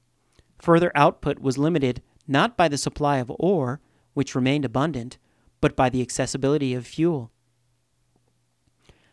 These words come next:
The decline in silver production offered later emperors two choices: cut expenditures or find alternative financing. They unanimously chose the latter,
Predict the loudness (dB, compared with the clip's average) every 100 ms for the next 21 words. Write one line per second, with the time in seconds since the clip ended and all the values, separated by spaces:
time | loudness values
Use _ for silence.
0 | _ 0 2 2 0 0 -2 -4 0 0
1 | 0 -2 0 0 -2 -6 -4 -2 -2 -2
2 | -2 0 2 2 -2 -4 -4 -4 -4 -6
3 | -8 -4 -2 -2 -4 -10 -12 -16 _ _
4 | _ _ _ -4 -4 -6 -12 -6 -4 -4
5 | 0 0 -2 -8 _ _ _ -4 -2 0
6 | 0 0 0 -2 -2 -2 -4 -4 -4 -4
7 | -6 -10 -14 -16 -20 -20 _ _ _ _
8 | _ _ -2 0 2 0 2 2 2 0
9 | -2 -4 -4 -2 -2 -2 -2 0 0 -2
10 | -8